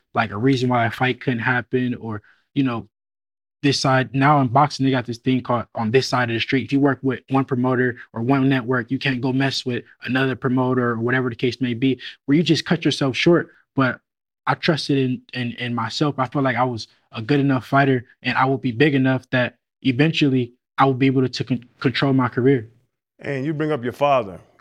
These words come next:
Speaker 2: and he's, y'all, that's y'all. He's your, wha-, what is your father, what's all his titles in your life?
Speaker 1: Oh, man, my pops is, is, is everything. You know, he, he my best friend. He my,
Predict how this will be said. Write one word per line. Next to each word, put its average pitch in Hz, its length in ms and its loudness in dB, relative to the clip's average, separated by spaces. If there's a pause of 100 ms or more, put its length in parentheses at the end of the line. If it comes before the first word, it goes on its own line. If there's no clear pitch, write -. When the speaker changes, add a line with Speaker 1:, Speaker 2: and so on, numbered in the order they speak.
Speaker 2:
and 104 540 -6 (160)
he's, - 680 -4 (440)
y'all, 151 280 0
that's 151 180 -2
y'all. 156 400 -2 (100)
He's 143 220 -4
your, 143 120 -2
wha-, 127 360 -8
what 226 160 4
is 180 80 -4
your 180 100 0
father, 165 320 0
what's 185 180 -4
all 165 160 0
his 143 120 -4
titles 117 360 -2
in 113 100 -8
your 107 140 -10
life? 101 240 -10 (640)
Speaker 1:
Oh, 139 300 0
man, 143 280 0
my 131 120 2
pops 139 320 0
is, 117 180 -2
is, 117 200 -8
is 117 140 -6
everything. 135 540 0
You 127 80 0
know, 117 160 -4
he, 139 260 -4 (240)
he 143 100 -2
my 135 140 2
best 131 300 -2
friend. 135 280 2
He 131 120 0
my, 117 220 -2